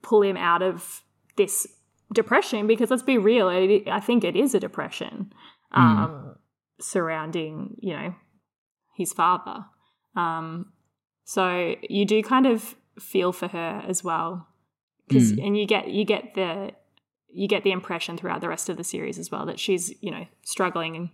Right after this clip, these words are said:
Speaker 1: as much as he is, but she, you know, she has to be the mum.
Speaker 2: Be strong,
Speaker 1: And
Speaker 2: yeah.
Speaker 1: be strong and be the mum for him. So it is a somber kind of moment watching it back,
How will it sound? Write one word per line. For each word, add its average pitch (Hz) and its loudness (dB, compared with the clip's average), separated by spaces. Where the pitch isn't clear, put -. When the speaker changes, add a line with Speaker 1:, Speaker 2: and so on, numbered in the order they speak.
Speaker 1:
as 180 -2
much 175 -2
as 175 -2
he 226 6
is, 214 6
but 185 -4
she, 208 2
you 196 4
know, 180 -2
she 185 2
has 175 -2
to 170 -4
be 208 8
the 214 4
mum. 226 6
Speaker 2:
Be - 4
strong, 113 2
Speaker 1:
And 107 2
Speaker 2:
yeah. 113 4
Speaker 1:
be 202 8
strong 214 0
and 202 0
be 202 4
the 202 0
mum 196 2
for 214 -2
him. 180 -6
So 175 -4
it 214 2
is 208 2
a 208 0
somber 180 0
kind 190 0
of 175 -6
moment 165 -6
watching 175 -6
it - -12
back, - -4